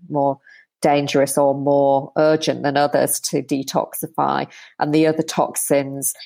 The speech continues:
get sent back into circulation, or perhaps they're safely stored in fat until the liver's got the capacity to deal with them. Um, so that,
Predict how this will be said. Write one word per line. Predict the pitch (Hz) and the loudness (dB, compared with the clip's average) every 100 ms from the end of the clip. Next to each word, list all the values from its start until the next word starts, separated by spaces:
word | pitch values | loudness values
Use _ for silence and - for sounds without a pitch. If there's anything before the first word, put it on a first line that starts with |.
| _ | _
get | 165 - | 0 0
sent | - 156 143 | 0 0 0
back | 147 - 156 | -4 -4 -6
into | - | -4
circulation, | - 151 143 - 147 143 139 139 - 147 135 131 - _ _ | 0 0 0 -2 0 2 2 0 -4 -2 -2 -4 -16 _ _
or | 147 139 139 135 131 - - - _ - | 0 4 4 2 0 -8 -20 -20 _ -14
perhaps | 156 151 - | -6 -6 -4
they're | - | -4
safely | 139 - 151 143 - 135 | -4 0 0 0 -2 -8
stored | - - 143 139 | -4 0 2 2
in | 143 131 | -2 -10
fat | - 143 135 151 - | -4 0 0 -2 -8
until | 151 143 151 | -8 -8 -4
the | 143 | -2
liver's | 139 143 139 135 131 | 2 2 2 -2 0
got | 156 147 - | 0 0 0
the | 147 135 135 _ | 0 0 -2 _
capacity | - - 147 143 151 - 151 143 | -10 -4 -2 -2 -2 -2 -2 -2
to | - 139 | -4 -6
deal | 147 143 147 | 0 2 2
with | 143 135 - | 2 -2 -2
them. | 143 131 127 127 - - - _ - | 0 2 0 -6 -14 -18 -20 _ -6
Um, | 147 139 139 139 143 - _ | -2 0 -2 -6 -10 -14 _
so | - - 151 | -2 0 2
that, | 170 | 2